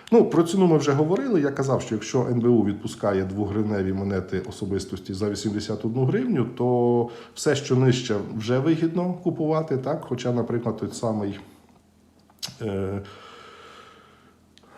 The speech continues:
Агат Ангел Кримський, ну, дивлюся, ціни сорок, сорок п'ять, там ледь до п'ятдесяти гривень монета доходить. Не знаю, чому так, е, цю монету не люблять,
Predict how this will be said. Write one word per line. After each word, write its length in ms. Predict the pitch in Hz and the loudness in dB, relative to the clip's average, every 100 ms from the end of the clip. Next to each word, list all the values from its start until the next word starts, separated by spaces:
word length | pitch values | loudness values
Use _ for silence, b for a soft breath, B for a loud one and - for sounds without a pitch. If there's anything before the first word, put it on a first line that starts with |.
| B B B | B B B
Агат 360 | 123 110 117 | 2 4 2
Ангел 440 | 123 117 101 110 101 | 4 4 4 0 0
Кримський, 640 | 123 135 131 - 110 95 - - B B B B B B | 0 0 -2 -2 -2 -2 -6 -12 B B B B B B
ну, 240 | 117 95 - - | -4 -4 -6 -8
дивлюся, 340 | 104 110 107 95 | -2 -2 -2 -4
ціни 300 | 110 104 90 | -2 0 -2
сорок, 440 | - 107 101 87 | 0 2 2 0
сорок 360 | - 92 87 - | -4 -4 -4 -4
п'ять, 260 | 101 101 | -4 -4
там 260 | 90 87 85 - 95 | -6 -8 -8 -12 -8
ледь 200 | 98 92 | -4 -4
до 100 | 95 | -4
п'ятдесяти 480 | 104 98 - - 98 | -4 -4 -6 -6 -4
гривень 320 | 98 92 90 | -4 -4 -4
монета 360 | 90 92 90 90 | -4 -4 -4 -6
доходить. 420 | 85 151 139 - | -6 -6 -4 -4
Не 80 | 104 | -4
знаю, 280 | 98 85 | -4 -6
чому 280 | 82 85 90 | -6 -8 -8
так, 360 | 87 87 - - - | -8 -10 -12 -18 -16
е, 40 | - - - - | -16 -16 -18 -14
цю 160 | - | -8
монету 440 | 92 95 92 92 92 | -4 -2 -2 -4 -4
не 120 | 90 | -2
люблять, 460 | 87 82 71 - | -2 -6 -8 -14